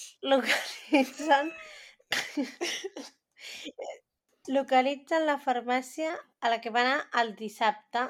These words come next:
dia disset, a les dotze i vint, i ho saben perquè el tiquet posa l'hora del,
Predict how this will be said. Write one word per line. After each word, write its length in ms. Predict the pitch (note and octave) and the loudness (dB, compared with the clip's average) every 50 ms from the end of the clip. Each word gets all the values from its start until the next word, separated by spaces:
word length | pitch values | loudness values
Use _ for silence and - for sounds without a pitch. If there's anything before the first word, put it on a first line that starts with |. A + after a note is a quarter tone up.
| - - - | -6 -12 -20
dia 360 | _ C4 G#3 G#3 B3 B3 B3 A3 | _ -16 -10 -4 0 0 0 0
disset, 480 | G3+ G#3+ F#3+ - - - F#3+ - C#4+ - _ _ _ | -2 -6 -10 -6 -4 -4 -2 -2 -4 -10 _ _ _
a 140 | _ A#3+ A3 | _ 0 2
les 280 | A3 A3+ B3+ C4 - - - _ _ _ _ | 4 4 2 2 -2 -8 -18 _ _ _ _
dotze 480 | - A3 G#3+ G#3 B3 A#3+ A#3+ A#3+ B3 | -16 -14 -4 -2 -2 -2 0 -2 -2
i 80 | A#3 A3+ | -2 -2
vint, 280 | G3 G3+ G3 F#3 F#3+ - | -4 -4 -4 -4 -6 -8
i 180 | - A#3+ B3 C4 | -6 -4 -4 -2
ho 60 | C4+ | -2
saben 380 | C4 - C#4 C4 C4 C#4 D4 D4 - _ _ | 4 4 6 6 6 2 0 -4 -8 _ _
perquè 360 | - A#3 A3+ A3+ A3+ B3 B3 | 0 0 0 0 2 2 2
el 140 | A#3+ A#3+ A#3+ | 2 0 -4
tiquet 500 | - B3+ B3 B3 - A3+ A#3 B3+ C4 - _ _ | -8 -10 -10 -6 -2 -2 -2 -2 -4 -8 _ _
posa 340 | _ - A3 A3 A3 G#3+ G#3 | _ -4 -4 -2 0 -2 -2
l'hora 380 | G3+ G3 F#3+ F#3 F#3 F#3+ G#3+ C#4 E4 _ _ _ _ _ _ _ _ _ | 0 -2 -4 -6 -6 -8 -8 -10 -14 _ _ _ _ _ _ _ _ _
del, 300 | C#4+ G#3 G3 - F#3+ F3+ | -12 -8 -6 -4 -6 -6